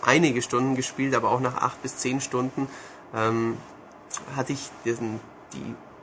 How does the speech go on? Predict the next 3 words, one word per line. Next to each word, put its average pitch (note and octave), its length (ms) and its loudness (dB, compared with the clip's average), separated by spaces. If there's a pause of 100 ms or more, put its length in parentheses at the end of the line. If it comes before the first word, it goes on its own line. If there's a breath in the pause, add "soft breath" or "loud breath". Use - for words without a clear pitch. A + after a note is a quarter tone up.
(220)
Deckungs- D#3+ 540 4
und A#2 320 0 (100)
Ausweichmechanik, C#3 1040 2